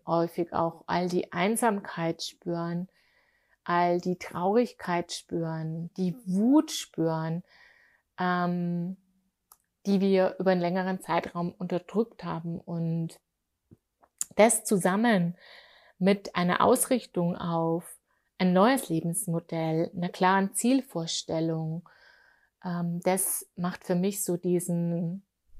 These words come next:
diese Mischung aus, die so ein smoothen,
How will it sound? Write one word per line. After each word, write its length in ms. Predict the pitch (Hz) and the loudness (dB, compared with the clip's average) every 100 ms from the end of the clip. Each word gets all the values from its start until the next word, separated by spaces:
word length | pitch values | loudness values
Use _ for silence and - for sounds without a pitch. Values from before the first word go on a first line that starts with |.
| - | -4
diese 220 | 190 180 | -2 0
Mischung 480 | 170 220 - 214 185 | 2 0 0 -4 -4
aus, 560 | - 165 165 170 175 - | -2 0 0 0 -4 -6
die 120 | 170 | -6
so 200 | - 165 | -2 -2
ein 100 | 165 | -2
smoothen, 880 | - 190 196 240 233 190 185 180 | -2 2 4 4 2 0 2 0